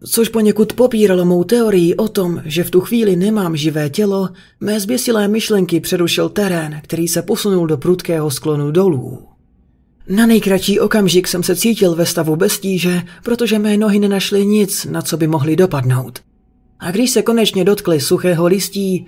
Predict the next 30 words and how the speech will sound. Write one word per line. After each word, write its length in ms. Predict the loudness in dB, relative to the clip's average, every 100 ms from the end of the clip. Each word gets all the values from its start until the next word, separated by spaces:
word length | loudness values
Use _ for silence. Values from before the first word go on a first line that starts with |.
| -20 -2
uklouzly. 840 | 0 2 2 0 -2 -8 -16 -20 _ _ _ _ _ _ _ _ _ _ _ _ _
Byl 180 | -2 0
jsem 180 | 2 0
tak 160 | 0
zaskočený, 680 | 0 -4 -2 -4 -2 -4 -6
protože 380 | -8 -6 -4 -2
jsem 220 | -2 -2
se 140 | -2 -2
jinak 400 | 0 0 0 -2
zabýval 440 | -4 -2 -2 -4
jak 300 | -4 -6 -6
okolím, 520 | -2 2 2 2 0 -2 -14
tak 160 | -12 -8
přicházející 760 | -6 -4 -2 0 0 -2 -4
bouří, 760 | -2 0 0 -2 -4 -8 -16 -20 _ _
jelikož 460 | -2 2 4 4 2
chyběl 400 | -2 2 4 4
lepší 340 | 0 0 -2
výraz 360 | 0 2 0 -2
pro 220 | 0 0
to, 260 | -2 -6 -6
že 180 | -4
moje 200 | -2 0
mysl 260 | 0 0 -2
bojovala 460 | 0 0 2 0 -2
stejně 420 | 0 0 2 -2
jako 280 | -4 -4 0
moje 240 | 2 2
mávající 580 | 0 0 0 -2 -2 -2
končetiny. 640 | -2 0 -2 -4 -6 -12